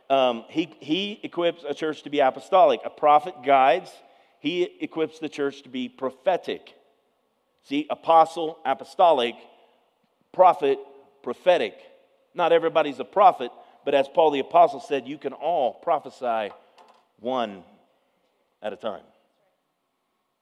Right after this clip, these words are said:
You can hear God's voice. Did you know that? And if you hear God's voice, what happens is, is it will cause you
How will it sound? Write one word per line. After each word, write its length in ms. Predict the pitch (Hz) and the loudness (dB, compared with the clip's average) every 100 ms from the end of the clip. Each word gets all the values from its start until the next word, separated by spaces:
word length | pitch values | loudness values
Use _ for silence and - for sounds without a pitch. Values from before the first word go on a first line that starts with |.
| _ _ - | _ _ -14
You 120 | 156 | -12
can 140 | 156 | -10
hear 200 | 135 143 | -10 -8
God's 300 | 120 127 113 | -6 -6 -8
voice. 320 | 98 117 85 _ _ _ _ _ _ _ - | -12 -14 -14 _ _ _ _ _ _ _ -18
Did 140 | 107 | -18
you 60 | 107 | -16
know 180 | 113 127 | -14 -12
that? 200 | 131 113 _ _ _ _ _ _ _ _ _ _ - | -14 -18 _ _ _ _ _ _ _ _ _ _ -14
And 120 | 117 | -14
if 140 | 107 | -14
you 60 | 107 | -18
hear 220 | - 185 | -16 -14
God's 360 | 139 117 104 85 | -4 -4 -4 -10
voice, 420 | 113 120 90 85 _ _ _ _ _ _ _ _ _ _ _ _ _ _ _ _ _ _ | -10 -10 -10 -18 _ _ _ _ _ _ _ _ _ _ _ _ _ _ _ _ _ _
what 140 | 120 | -18
happens 400 | 104 135 - 98 | -12 -12 -14 -18
is, 220 | 104 101 92 | -14 -14 -16
is 160 | 101 95 | -20 -20
it 100 | 117 | -20
will 80 | 104 | -20
cause 340 | - 117 104 | -16 -14 -14
you 280 | 107 107 | -16 -18